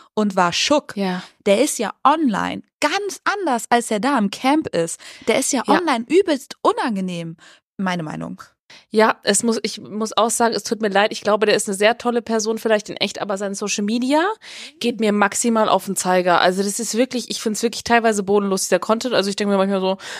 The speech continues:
Speaker 2: <laughs> nee, brauch ich
Speaker 1: Ja,
Speaker 2: nicht.
Speaker 1: und ich kann dir sagen, der Dschungel hat ihm gut betan bisher.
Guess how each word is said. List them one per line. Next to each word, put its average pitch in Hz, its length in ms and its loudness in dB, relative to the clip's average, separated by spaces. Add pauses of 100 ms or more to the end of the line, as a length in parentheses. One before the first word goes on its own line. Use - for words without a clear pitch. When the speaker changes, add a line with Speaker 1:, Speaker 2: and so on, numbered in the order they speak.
Speaker 2:
<laughs> - 240 -12 (640)
nee, 220 380 2 (480)
brauch 208 320 2
ich 185 100 0
Speaker 1:
Ja, - 120 0
Speaker 2:
nicht. 175 80 2
Speaker 1:
und 226 80 2
ich 226 100 -4
kann 294 220 -4
dir 320 100 -4
sagen, 247 300 -2
der 214 160 -8
Dschungel 269 460 0
hat 220 200 -10
ihm 262 140 0
gut - 220 -6
betan 185 400 -8
bisher. 170 460 -10